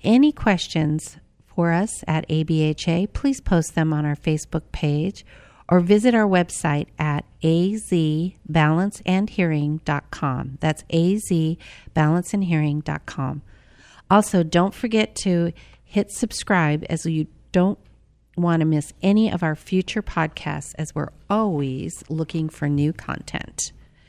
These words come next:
I'd also like to end by thanking Dave Pratt's Star Worldwide Networks for allowing us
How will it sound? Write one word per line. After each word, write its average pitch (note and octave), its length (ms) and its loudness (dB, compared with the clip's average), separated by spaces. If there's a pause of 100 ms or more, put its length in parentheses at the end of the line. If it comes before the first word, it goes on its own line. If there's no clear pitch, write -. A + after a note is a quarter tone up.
(800)
I'd F#3 140 4
also G3 500 0
like F3+ 300 0
to F#3 100 -8
end F#3 320 -2 (320)
by F3 160 6
thanking F#3 480 2
Dave E3+ 480 2 (100)
Pratt's - 600 -2 (420)
Star E3 420 0
Worldwide D#3+ 680 0
Networks G#3+ 560 0
for D3+ 200 -2
allowing D3+ 480 0
us D3+ 140 -2